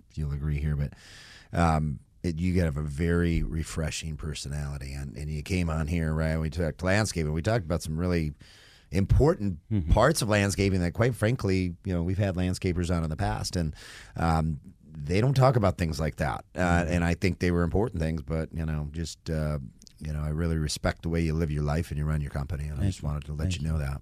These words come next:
Speaker 2: Thank you. I appreciate it. That means a lot to me. Yeah, it's, it's, again, it's not about me. It's, it's what can I do to help others?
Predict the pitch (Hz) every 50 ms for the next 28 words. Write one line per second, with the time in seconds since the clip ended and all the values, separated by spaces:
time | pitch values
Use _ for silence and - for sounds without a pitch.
0 | - - - 110 110 104 - - - 80 - - - - 131 139 - - 120 -
1 | - - - - - 98 101 104 95 - 92 95 98 - - - 78 78 80 80
2 | - - - - - - - - 151 156 147 - 143 147 - - - - 147 135
3 | - - - - - 135 131 110 120 135 139 127 110 - - 104 113 113 113 107
4 | 98 98 95 95 - - - 85 87 92 101 101 82 - - - - - - -
5 | _ _ - - - - 143 156 - 147 135 120 110 98 82 104 101 90 78 78
6 | 87 90 - - 78 80 78 69 - - - - - -